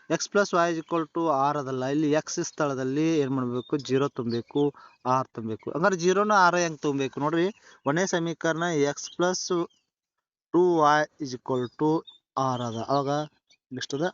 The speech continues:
ಆರು ಅದ. ಹಂಗಾರೆ ನಮ್ಗ ಟೂ ವೈ is equal to x ಈ ಕಡೆ ಬಂದಾಗ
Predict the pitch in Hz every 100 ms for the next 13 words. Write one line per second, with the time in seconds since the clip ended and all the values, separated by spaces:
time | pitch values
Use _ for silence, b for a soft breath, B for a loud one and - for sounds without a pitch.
0 | - 139 120 107 113 107 _ _ _ _
1 | _ _ _ _ _ _ _ - 190 196
2 | 202 185 175 180 _ _ - 233 240 208
3 | 180 190 - 180 156 156 156 151 139 -
4 | 185 196 202 _ 156 156 - 151 156 147
5 | 139 139 139